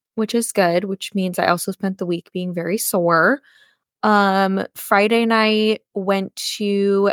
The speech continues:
my friend Sarah's concert. She, um, sings in the band Cities You Wish You Were From, which is a local Sacramento band, um, and they do tour around a little bit. I know they have plans to tour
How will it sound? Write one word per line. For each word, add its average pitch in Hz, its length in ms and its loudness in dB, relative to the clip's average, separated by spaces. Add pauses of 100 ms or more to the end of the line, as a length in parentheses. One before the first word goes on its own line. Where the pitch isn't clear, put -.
my 185 160 -4
friend 185 340 -4
Sarah's 180 760 -2 (120)
concert. 185 920 -2
She, 185 540 -4 (420)
um, 180 260 0
sings 190 400 -4
in 185 220 -4
the 180 80 -4
band 175 440 -2
Cities 180 460 -4
You 185 80 -2
Wish 175 240 -2
You 180 80 -4
Were 175 140 0
From, 170 600 0 (100)
which - 140 -10
is 180 220 -6
a 175 300 -2 (320)
local 175 800 2 (200)
Sacramento 175 720 0
band, 170 560 0 (120)
um, 170 240 0
and 170 120 -2
they 180 100 -2
do 190 220 -2
tour 180 360 0
around 165 280 0
a 165 40 -2
little 165 200 0
bit. 165 120 -2
I 165 120 0
know 165 120 -2
they 170 120 -2
have 165 240 -6
plans 165 380 -6
to - 100 -12
tour 165 420 0